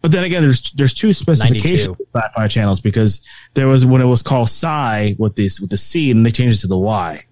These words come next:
Speaker 2: It, it's still the same channel. All they did is try to
Speaker 1: I
Speaker 2: be,
Speaker 1: know, but they
Speaker 2: they
Speaker 1: changed
Speaker 2: just
Speaker 1: it.
Speaker 2: tried to be cool. No, it would, no.
Speaker 1: It did a little acronym. It was like, "Hey, it's a Sci-Fi Channel still." And they embraced their garbage movies, man.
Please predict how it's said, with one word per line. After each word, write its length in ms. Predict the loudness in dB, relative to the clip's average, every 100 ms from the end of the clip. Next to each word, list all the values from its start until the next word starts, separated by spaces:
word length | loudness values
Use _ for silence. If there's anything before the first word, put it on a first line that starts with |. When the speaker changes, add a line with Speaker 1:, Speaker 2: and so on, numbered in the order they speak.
| -18
Speaker 2:
It, 180 | -16 -10
it's 200 | -10 -8
still 160 | -10
the 100 | -10
same 180 | -14 -16
channel. 300 | -16 -16 -14
All 60 | -12
they 100 | -12
did 180 | -14
is 120 | -14 -10
try 160 | -8
to 60 | -2
Speaker 1:
I 80 | 2
Speaker 2:
be, 40 |
Speaker 1:
know, 240 | 2 4 2
but 100 | 2
they 120 | 2
Speaker 2:
they 60 |
Speaker 1:
changed 180 | 0 2
Speaker 2:
just 140 | 4 4
Speaker 1:
it. 20 |
Speaker 2:
tried 140 | 2
to 80 | 0
be 100 | -2
cool. 240 | -8 -10 -8
No, 180 | -10
it 100 | -8
would, 180 | -8 -8
no. 240 | -10 -12 -12 -12
Speaker 1:
It 120 | -8 -6
did 120 | -2
a 80 | -2
little 80 |
acronym. 440 | -2 -4 -4 -2 0
It 40 |
was 120 | 0
like, 80 | 0
"Hey, 200 | 0 0
it's 120 | 0
a 60 | -2
Sci-Fi 440 | -4 -6 -4 -2
Channel 260 | -2 -4 -4
still." 460 | -6 -8 -10 -10 -18 _ _ _ _ _ _ _ _ _ _ _ _ _ _ _ _ _ _ _ _
And 120 | -6
they 100 | 0
embraced 440 | 2 4 4 0 0
their 100 | -4
garbage 420 | -2 -2 -2 -4
movies, 320 | -10 -10 -14
man. 200 | -10 -10